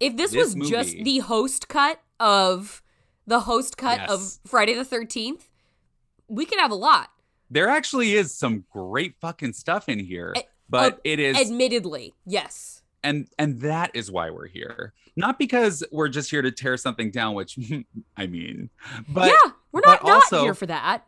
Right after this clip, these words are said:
Speaker 2: because there are some, like, really special things here that shouldn't be ignored and really
Speaker 1: Mm-hmm.
Speaker 2: tie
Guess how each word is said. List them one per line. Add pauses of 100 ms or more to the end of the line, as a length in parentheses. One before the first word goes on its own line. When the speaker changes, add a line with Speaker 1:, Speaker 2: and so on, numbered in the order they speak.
Speaker 2:
because
there
are
some,
like,
really
special
things
here
that
shouldn't
be
ignored
and
really
Speaker 1:
Mm-hmm.
Speaker 2:
tie